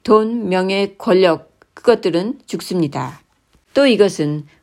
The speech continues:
우리의 목표가 죽는다는 것을 의미합니-, 의미합니다. 또 이것은 우리가 무엇을 얻는지 보는, 보는 것이 아니라 우리가 무엇을 줄 수 있는지를 포커스합니다. 그리스도를 위해 목숨을 잃는다는 것은 이제 우리가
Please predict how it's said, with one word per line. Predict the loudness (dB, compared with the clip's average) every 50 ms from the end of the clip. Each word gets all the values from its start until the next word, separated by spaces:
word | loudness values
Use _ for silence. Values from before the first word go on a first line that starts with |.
| _ _
우리의 | -4 0 2 2 4 4 2
목표가 | 2 -2 -2 -2 -2 0 0 0 0
죽는다는 | -2 -4 -4 -4 -4 -4 -4 -4 -4 -4 -6 -8 -10 _ _ -4 -2 0 0 0 0
것을 | -2 -4 -4 -2 -4 -2 0
의미합니-, | 0 -2 0 0 -2 -2 -2 -4 -4 -6 -8 -14 -20 -8 _
의미합니다. | -2 0 0 0 -2 -2 -4 -4 -6 -6 -10 -12 -14 -14 -18 -20 _ _ _ _ _ _ _ 0
또 | 0 2
이것은 | 2 2 0 0 -2 0 -2 -2 -2 -2 -4 -6 -10 _ _ _ _ _ -6
우리가 | -4 -2 0 2 2 0
무엇을 | 2 2 2 2 2 2 0 0
얻는지 | 0 2 0 0 0 -2 -4 -4 -4 -2 0 0 0 0
보는, | -2 -2 -2 -2 -2 -2 -4 -8 _ _ _ -16 -8
보는 | -4 -4 -2 -2
것이 | -2 -2 -4 -4 -4
아니라 | -4 -4 -4 -6 -6 -8 -8 -10 -12 -14 _ _ _ _ _ _
우리가 | -4 -2 0 2 2 2 2
무엇을 | 2 2 2 2 2 2 0 0 0
줄 | -2 -4 -4
수 | -4 -2 -2 -2
있는지를 | 0 0 0 -2 -2 -6 -6 -6 -4 -4 -4 -4 -6 -10 _ _ _ _ _ -4
포커스합니다. | -4 -4 -4 -4 -6 -4 -4 -4 -4 -6 -6 -8 -10 -10 -12 -14 -18 -20 -20 -20 -20 -20 -20 -20 _ _ _ _ _ _ _ _ _ _ _ _ _ _ _
그리스도를 | -4 -2 -2 -2 -2 -4 -6 -4 -2 -2 -2 0 2
위해 | 2 2 2 0
목숨을 | -2 -2 -4 -4 -4 -4 -2 0 0 2
잃는다는 | 2 0 0 -2 -2 -4 -4 -4
것은 | -4 -6 -8 -8 -8 -8 -8 -8 -10 -10 _
이제 | -6 -4 -2 -2 -2
우리가 | 0 0 0 0 0 0 -2 -4 -4 -4 -8